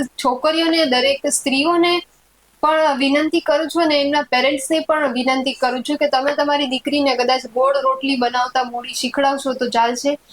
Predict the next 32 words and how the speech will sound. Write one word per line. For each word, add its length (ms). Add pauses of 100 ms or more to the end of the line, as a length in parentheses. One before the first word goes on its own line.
(200)
પણ 120
એ 60
પોતાનું 500
રક્ષણ 440
કરી 260
શકે 360
એ 20
માટે 300
સેલ્ફ 300
ડિફેન્સ 460
એને 180
આવડે, 340 (340)
એ 240
સૌથી 320
વધારે 360
મહત્વની 540
બાબત 300
છે. 180
તો 120
સૌથી 400
પહેલા 220
એને 140
એ 180
શીખડાવો, 540
પછી 320
એને 220
ગોળ 220
રોટલી 300
બનાવતા 420
શીખડાવશો 560
તો 140
ચાલશે. 440